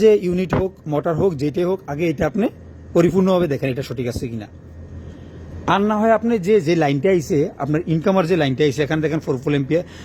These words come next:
ব্রেকার আছে, তারপরে আমার ফোর পোল ইএলসিবি আছে, এখান থেকে যে আমরা আরওএবি গেছে বা নিউট্রাল গেছে এক্সাম্পল। তো আপনি ফেজ ভোল্টেজ এবং কি লাইন, লাইন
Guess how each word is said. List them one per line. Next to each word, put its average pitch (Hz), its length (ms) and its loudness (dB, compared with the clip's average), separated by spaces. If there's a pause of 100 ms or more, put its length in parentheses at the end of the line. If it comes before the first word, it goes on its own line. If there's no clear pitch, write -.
(160)
ব্রেকার 139 240 4
আছে, 139 240 2 (140)
তারপরে 147 260 0
আমার 139 220 4
ফোর - 200 -4
পোল 147 140 0
ইএলসিবি 139 460 0
আছে, 139 120 0
এখান 190 160 2
থেকে 208 220 4
যে 214 100 4
আমরা 185 200 2
আরওএবি 170 300 2
গেছে 139 280 -2 (520)
বা 139 100 0
নিউট্রাল 147 340 2
গেছে 127 180 0
এক্সাম্পল। 131 380 0 (600)
তো 214 60 4
আপনি 190 320 4 (960)
ফেজ 180 220 6
ভোল্টেজ 202 300 6
এবং 208 100 0
কি 208 80 2
লাইন, 156 220 0 (100)
লাইন 160 200 0